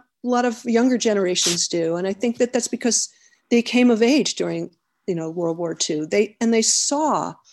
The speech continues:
you know, what an authoritarian government looked like, and they understood how important it is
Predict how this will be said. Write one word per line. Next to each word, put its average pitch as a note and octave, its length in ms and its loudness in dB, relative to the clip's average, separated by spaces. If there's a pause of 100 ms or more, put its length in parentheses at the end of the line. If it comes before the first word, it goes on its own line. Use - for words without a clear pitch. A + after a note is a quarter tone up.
(320)
you G3 80 0
know, F3+ 80 2
what F3+ 200 0
an F3+ 100 0
authoritarian E3+ 1120 -6 (180)
government E3 460 -4
looked E3 260 -4
like, E3 340 -6
and F#3 180 -6
they G#3+ 140 -2
understood A3 920 -2 (300)
how G3+ 220 -2
important G#3+ 480 0
it F3+ 200 -4
is F3 500 0